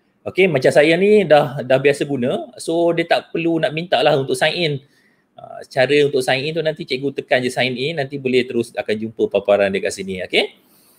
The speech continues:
So, dia, uh, aplikasi tersebut akan berada di sebelah kiri ni. Okey, kalau cikgu tak biasa, takkanlah nak klik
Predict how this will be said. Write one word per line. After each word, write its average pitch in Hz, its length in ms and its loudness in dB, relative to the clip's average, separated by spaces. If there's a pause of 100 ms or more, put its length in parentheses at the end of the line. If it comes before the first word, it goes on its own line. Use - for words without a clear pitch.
(380)
So, 202 160 4 (640)
dia, 170 480 2
uh, 165 400 4
aplikasi 208 480 -2
tersebut 226 320 0
akan 175 240 -2
berada 170 320 4
di 165 160 -2
sebelah 156 240 -2
kiri 175 400 -8
ni. 151 320 -8
Okey, - 320 -14
kalau 165 160 0
cikgu 190 240 -4
tak 185 160 2
biasa, 208 720 4
takkanlah 127 320 2
nak 123 160 0
klik 160 240 -4